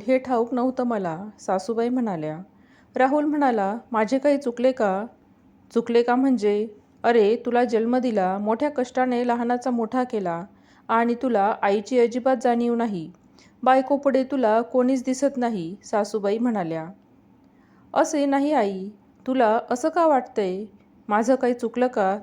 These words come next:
ते तरी सांग ना," राहुलने पुन्हा विचारलं.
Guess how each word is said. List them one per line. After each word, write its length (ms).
ते 180
तरी 160
सांग 320
ना," 200
राहुलने 500
पुन्हा 360
विचारलं. 560